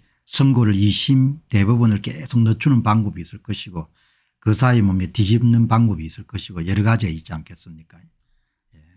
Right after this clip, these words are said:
이런 내용들이 이제 다뤄졌고, 그다음에 이제 매일경제신문은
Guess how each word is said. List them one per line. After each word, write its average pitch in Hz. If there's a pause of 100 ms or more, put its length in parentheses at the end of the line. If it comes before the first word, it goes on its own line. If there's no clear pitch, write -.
(100)
이런 107
내용들이 98
이제 87
다뤄졌고, 85 (840)
그다음에 135
이제 113
매일경제신문은 107